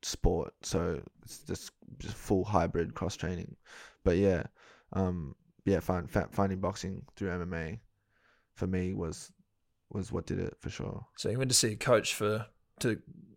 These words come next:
Speaker 2: I guess, get your hands better and quicken
Speaker 1: Mm.
Speaker 2: your hands for,
Speaker 1: Mm.
Speaker 2: for M M A.
Speaker 1: I kinda like that as well. Like, M M A is, like, M M A is huge, bigger than boxing in Australia because, you know, you don't need to know too much about M M A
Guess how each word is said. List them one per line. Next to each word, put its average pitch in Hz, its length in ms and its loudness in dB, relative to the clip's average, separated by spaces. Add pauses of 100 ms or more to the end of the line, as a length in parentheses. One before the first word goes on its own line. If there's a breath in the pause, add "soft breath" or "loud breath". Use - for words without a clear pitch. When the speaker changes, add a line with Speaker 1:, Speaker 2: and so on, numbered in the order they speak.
Speaker 2:
I - 80 -4
guess, - 240 0
get - 240 0
your 117 100 -2
hands 120 260 2
better 123 260 2
and 120 100 -2
quicken 135 300 4
Speaker 1:
Mm. 113 40 4
Speaker 2:
your 120 80 2
hands 117 300 -2
for, 110 200 2
Speaker 1:
Mm. 101 100 -2
Speaker 2:
for - 100 -2
M 123 220 -2
M 117 100 0
A. 117 200 2
Speaker 1:
I 110 40 -2
kinda 202 200 8
like 139 320 10
that 104 140 8
as 104 160 2
well. 104 200 8
Like, 92 240 4 (280)
M 113 140 4
M 104 160 4
A 101 180 6
is, - 320 0 (440)
like, - 280 -2
M 160 100 8
M 165 100 8
A 147 40 10
is 113 180 8 (420)
huge, 120 320 8 (120)
bigger 127 180 12
than 107 160 4
boxing 113 320 6
in 90 100 0
Australia 95 580 6 (500 loud breath)
because, 92 580 4 (120)
you 98 100 -2
know, 92 60 2
you 101 100 4
don't 113 120 -4
need 110 100 6
to 101 60 4
know 98 380 4
too - 200 -2
much 95 240 0
about 90 420 2
M 95 160 -4
M 92 160 -4
A 87 300 -4